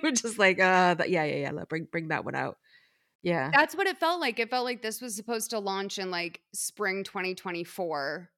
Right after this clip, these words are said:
Speaker 2: and they were
Speaker 1: Yeah.
Speaker 2: like, <laughs> "We gotta <laughs> get this thing going." I don't really, like, understand exactly what it is. It's basically, like, I don't know, if Google Glass and <laughs> V R met to, like, create a so-, a way to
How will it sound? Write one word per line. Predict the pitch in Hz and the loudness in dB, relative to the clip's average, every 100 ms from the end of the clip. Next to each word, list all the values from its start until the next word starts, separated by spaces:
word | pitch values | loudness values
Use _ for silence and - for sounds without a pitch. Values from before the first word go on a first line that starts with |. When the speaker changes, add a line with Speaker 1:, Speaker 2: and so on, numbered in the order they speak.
| _ | _
Speaker 2:
and | 196 196 | -4 0
they | |
were | 165 | 2
Speaker 1:
Yeah. | 139 | 2
Speaker 2:
like, | 269 - - | 0 -2 -4
<laughs> | |
"We | 233 | 0
gotta | 247 226 - 277 254 330 | 2 2 0 -4 -4 -6
<laughs> | 311 294 240 | -8 -8 0
get | 220 220 | 0 0
this | 226 214 | -2 -4
thing | - 196 | -2 -2
going." | 185 190 240 202 151 131 - _ _ | 2 4 4 4 0 -4 -14 _ _
I | - 262 294 330 311 - _ _ _ 180 _ _ 214 | 4 4 4 2 0 -2 _ _ _ _ _ _ _
don't | 277 311 311 | 0 0 0
really, | 349 311 | 0 0
like, | 254 208 - - | 2 0 0 0
understand | 214 202 196 - 190 190 175 | 2 2 -2 -2 0 0 0
exactly | 175 175 180 - 190 180 160 80 | -4 0 0 0 -2 -6 -8 _
what | 107 175 185 202 180 | -18 -6 2 2 2
it | 175 | 0
is. | 226 170 170 | 2 2 0
It's | 185 175 - - _ | -4 -8 -12 -16 _
basically, | 214 214 220 208 202 | 0 0 -2 -2 -2
like, | 175 170 - _ - | 0 -4 -10 _ -4
I | 202 | -2
don't | 196 | -2
know, | 170 156 165 - - | -2 -4 -6 -12 -14
if | 180 _ | -14 _
Google | 214 202 196 190 | -2 0 0 -4
Glass | 180 175 175 185 190 | -2 2 2 2 0
and | 190 190 | -4 -4
<laughs> | |
V | 196 226 | -2 2
R | 202 196 185 | 2 2 0
met | 175 160 185 - - - | 0 0 0 -2 -14 -6
to, | 185 | -2
like, | 175 160 - | 0 0 -6
create | - 175 175 170 170 - | -10 -6 -2 -2 -4 -6
a | |
so-, | - - - | -8 -6 -4
a | - | -4
way | 180 180 180 | -2 0 0
to | 170 160 | 0 -2